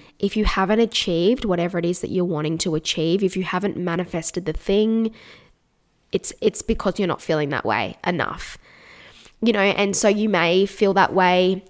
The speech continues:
when you first wake up in the morning because you're gonna listen to this podcast and you're not gonna get out of bed in the morning until you feel like the woman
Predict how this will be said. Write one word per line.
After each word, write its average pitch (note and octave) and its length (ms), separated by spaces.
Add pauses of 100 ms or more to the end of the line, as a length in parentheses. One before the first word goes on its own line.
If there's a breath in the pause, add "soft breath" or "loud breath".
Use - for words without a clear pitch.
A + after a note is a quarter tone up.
when F#3+ 200
you F#3 80
first F#3 340
wake C4 160
up D#4+ 140
in D4+ 80
the D#4+ 60
morning A#3+ 340
because G#3+ 260
you're F#3 60
gonna E3+ 180
listen F3 260
to C4+ 80
this C4+ 140
podcast G3 640
and F#3 100
you're E3 120
not F#3 120
gonna F3+ 140
get E3+ 160
out F3 160
of G#3 80
bed G3+ 140
in A3 80
the A3+ 80
morning F3 320
until F3 260
you F3 160
feel F3+ 560 (280 loud breath)
like F3+ 180
the G3 80
woman E3+ 440